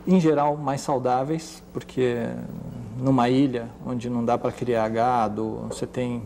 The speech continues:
pouco consumo de, de gordura animal, você acaba pegando muita coisa do mar. E o mar comprovou ser um pouco mais saudável, né?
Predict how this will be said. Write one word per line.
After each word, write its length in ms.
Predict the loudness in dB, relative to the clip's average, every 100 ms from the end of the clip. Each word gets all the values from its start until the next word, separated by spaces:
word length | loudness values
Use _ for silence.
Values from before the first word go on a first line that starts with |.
| 2
pouco 260 | 4 4 -2
consumo 500 | -6 -6 -6 -6 -6
de, 300 | -6 -6 -8
de 260 | -8 -8
gordura 420 | 0 0 2 0 0
animal, 540 | 0 2 2 2 -2 -16 -18 -18 -10
você 120 | -4
acaba 220 | 2 4 2
pegando 380 | 2 0 0
muita 220 | -2 -2 -2
coisa 260 | -2 0
do 100 | 0
mar. 320 | 0 0 0 -6 -4
E 100 | 0
o 60 | 2
mar 280 | 2 -2 -4 -8 -16 -18 -6
comprovou 420 | 0 0 2 0 0
ser 120 | -2
um 60 |
pouco 220 | -4 -4 -4
mais 140 | -6
saudável, 500 | -4 -4 -2 -4 -4
né? 100 | -6